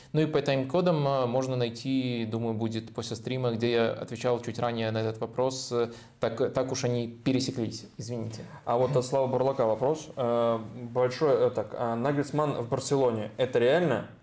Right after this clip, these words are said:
Speaker 2: Или Флик более ограниченно выглядел бы за рулем Барсы? Я не знаю. Вот еще.
Speaker 1: Но если выбирать, мне кажется, Нагельсманн, э, лучше подходит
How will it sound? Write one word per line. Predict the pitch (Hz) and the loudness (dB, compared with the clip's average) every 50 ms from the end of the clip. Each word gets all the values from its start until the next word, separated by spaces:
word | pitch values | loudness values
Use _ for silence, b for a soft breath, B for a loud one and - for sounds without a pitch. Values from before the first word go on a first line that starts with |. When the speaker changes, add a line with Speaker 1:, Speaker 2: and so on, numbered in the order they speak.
| _ _ _ _ - | _ _ _ _ -4
Speaker 2:
Или | 131 117 | -4 -4
Флик | 113 - 160 143 | 0 0 -2 0
более | 123 127 127 131 | 2 2 2 4
ограниченно | 123 113 120 127 127 - 120 113 | 4 4 2 0 0 -2 -2 -2
выглядел | 110 117 120 123 113 113 110 | -2 -2 -2 0 0 0 2
бы | 107 113 113 110 110 110 104 107 | 4 4 4 4 4 2 0 0
за | 110 113 | -2 -2
рулем | 113 117 117 110 107 | 0 0 -2 0 0
Барсы? | 107 101 - - - - - - _ B B B B B B B _ - - - 156 143 147 - | -4 -4 -4 -10 -14 -16 -20 -20 _ B B B B B B B _ -20 -20 -20 -20 -20 -18 -16
Я | - | -14
не | - 131 139 | -14 -12 -10
знаю. | 139 127 110 110 113 117 113 - - _ _ _ _ - | -10 -10 -10 -10 -12 -14 -18 -20 -20 _ _ _ _ -18
Вот | - 147 131 - - - | -16 -14 -14 -16 -14 -16
еще. | 135 - - - | -16 -12 -2 0
Speaker 1:
Но | 139 | 0
если | 131 131 135 | 2 2 4
выбирать, | 131 131 127 131 131 - 165 - - | 2 4 4 4 4 2 2 0 0
мне | 143 131 127 127 127 127 | 0 0 2 2 0 2
кажется, | 131 139 131 - - | 0 -2 -2 -2 -4
Нагельсманн, | 123 120 117 117 110 113 117 117 117 120 117 120 117 | -4 -4 -4 -4 -6 -4 -4 -2 -2 -2 -2 -4 -2
э, | 113 113 110 98 - | -2 -2 -2 -2 -2
лучше | 117 123 120 - - | -4 -4 -4 -4 -2
подходит | - 113 113 - 123 117 113 110 113 | -4 -4 -2 0 0 0 0 -2 -4